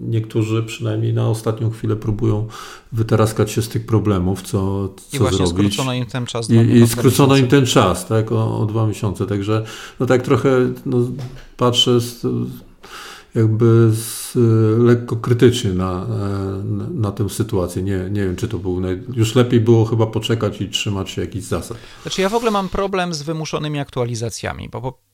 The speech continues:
Speaker 2: z jednej strony jestem ich zwolennikiem, bo teoretycznie poprawiają bezpieczeństwo,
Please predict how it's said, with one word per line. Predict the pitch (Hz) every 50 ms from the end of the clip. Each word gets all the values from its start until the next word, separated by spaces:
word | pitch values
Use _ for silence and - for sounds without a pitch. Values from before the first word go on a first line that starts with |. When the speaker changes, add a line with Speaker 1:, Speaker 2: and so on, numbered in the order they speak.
| 156
Speaker 2:
z | 135 120
jednej | 147 180 196 226 233
strony | - - - - 127 110 110 110 113 117 120
jestem | 131 135 - - 147 135 127
ich | - - 131
zwolennikiem, | 139 135 139 135 131 131 127 127 139 139 - 160 143
bo | 131 127 120
teoretycznie | - - 123 120 120 120 110 - 147 - - - 147 135
poprawiają | - 127 104 - - 110 110 120 117 113 107
bezpieczeństwo, | 107 - - - 104 - 107 104 - - - - -